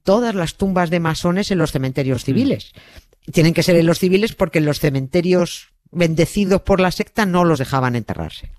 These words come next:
Speaker 1: Bueno, pues aquellos primeros canteros y albañiles que se agrupaban en gremios, en hermandades medievales,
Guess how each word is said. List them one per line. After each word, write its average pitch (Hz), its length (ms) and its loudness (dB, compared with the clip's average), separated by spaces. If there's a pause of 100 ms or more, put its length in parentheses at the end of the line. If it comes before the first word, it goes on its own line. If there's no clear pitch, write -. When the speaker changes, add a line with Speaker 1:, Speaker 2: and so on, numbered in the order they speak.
(520)
Speaker 1:
Bueno, 156 180 0
pues 165 220 2
aquellos 214 460 2
primeros 190 440 0
canteros 165 640 0
y 156 40 0
albañiles 160 600 0
que 135 140 -6
se - 120 -4
agrupaban 143 520 0
en 135 100 -2
gremios, 151 540 0
en 123 220 -4
hermandades 131 720 0
medievales, 143 640 -2